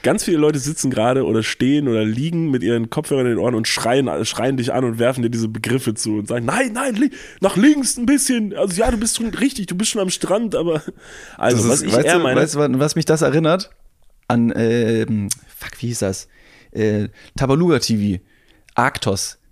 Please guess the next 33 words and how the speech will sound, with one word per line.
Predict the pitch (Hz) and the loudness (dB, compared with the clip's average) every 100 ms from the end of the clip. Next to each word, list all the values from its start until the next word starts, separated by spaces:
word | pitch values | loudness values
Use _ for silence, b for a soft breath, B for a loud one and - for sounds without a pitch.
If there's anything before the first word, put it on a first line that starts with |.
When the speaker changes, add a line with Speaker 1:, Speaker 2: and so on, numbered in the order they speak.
| - | -6
Speaker 2:
Die | 107 | -2
finale | 127 117 135 135 | 0 2 2 2
Aufgabe, | 123 139 113 117 143 151 | 0 0 -2 0 -2 -2
wo | 117 | 0
man | 117 | 2
dann | 117 | 2
gesagt | 117 120 120 | 0 -2 -2
hat, | |
„Nein, | - 247 247 190 | -4 0 0 0
die | 202 214 | -4 -6
Kachel | - 233 226 | -4 -2 0
ist, | 208 - - | 0 -2 -2
nein, | 220 302 247 | -2 0 0
die | |
Kachel | 233 - - | -2 -6 -4
ist | - - | -4 -2
nicht | 120 | 0
Speaker 1:
Ja. | 117 | 0
Speaker 2:
frei, | 110 - | 0 -2
Alter. | - 262 - - | -2 -4 -6 -6
Speaker 1:
Ja. | 123 120 | -6 -2
Speaker 2:
Geh | 311 | -2
nach | 247 | 2
links.“ | 262 349 302 - b b b b | 4 4 0 -8 b b b b
Speaker 1:
Wie | 113 | -4
war | 117 | -2
das | 277 - | -2 0
denn | |
da | 110 | 0
nochmal? | 104 104 104 | 0 0 0
Speaker 2:
So. | |
Speaker 1:
Wusste | 113 - 254 | -2 -2 -2
man, | 175 143 147 | -2 -2 -4